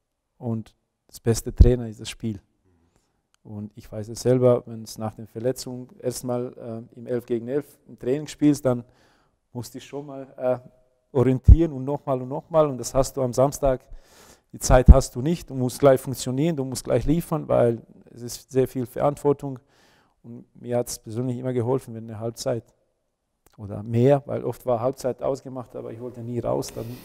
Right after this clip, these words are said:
kriege ich so ab fünfunddreißigsten Minute so zweiten Luft schon <laughs> eine Verletzung, dann hab ich gesagt, noch fünfzehn Minuten, dann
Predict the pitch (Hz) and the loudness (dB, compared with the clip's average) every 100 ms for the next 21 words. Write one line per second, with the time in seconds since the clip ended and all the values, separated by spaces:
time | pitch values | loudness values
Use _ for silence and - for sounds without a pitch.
0 | - 123 117 - 123 113 - - - - | -12 -12 -10 -10 -10 -10 -16 -20 -20 -20
1 | - _ _ - 120 - - - - - | -20 _ _ -10 -10 -10 -20 -4 -2 -2
2 | - - - 143 143 117 131 - 151 131 | -6 -16 -8 -4 0 4 2 4 2 2
3 | 143 147 - 131 - 123 131 135 120 131 | 2 0 0 0 0 -2 0 0 2 4
4 | - 160 170 156 - 135 117 135 120 123 | 6 6 4 0 2 2 2 -2 -2 0
5 | 147 - 143 127 127 127 135 139 139 - | -2 0 0 2 0 0 -2 0 -2 -2
6 | 165 - 160 156 160 165 156 135 131 | -12 -6 -4 -2 -2 -2 -4 -2 -2